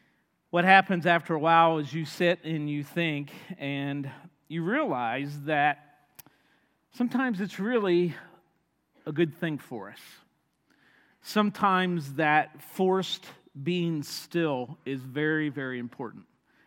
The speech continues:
Now, none of us, I don't think, would ever admit it at the time that it is. But as happened this week, that happens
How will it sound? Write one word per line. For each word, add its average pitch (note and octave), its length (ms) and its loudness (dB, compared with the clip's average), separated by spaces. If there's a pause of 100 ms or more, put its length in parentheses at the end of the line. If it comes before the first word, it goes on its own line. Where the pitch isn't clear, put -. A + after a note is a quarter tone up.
Now, E3 100 -2
none F3+ 220 0
of F#3 100 -2
us, F#3 220 0
I D#3 80 2
don't D#3+ 160 -2
think, D#3+ 180 -2
would D3 140 -2
ever E3 220 2
admit D#3 280 0
it D3 100 0
at C#3+ 180 -6
the C3 100 -8
time B2+ 540 -2
that A#2+ 200 -6 (720)
it C3 140 -6
is. A2+ 420 -4 (2000)
But F#3+ 320 4 (500)
as F#3+ 240 2
happened G3+ 480 2
this G3+ 240 0
week, F3 220 0
that F3+ 100 2
happens E3+ 400 2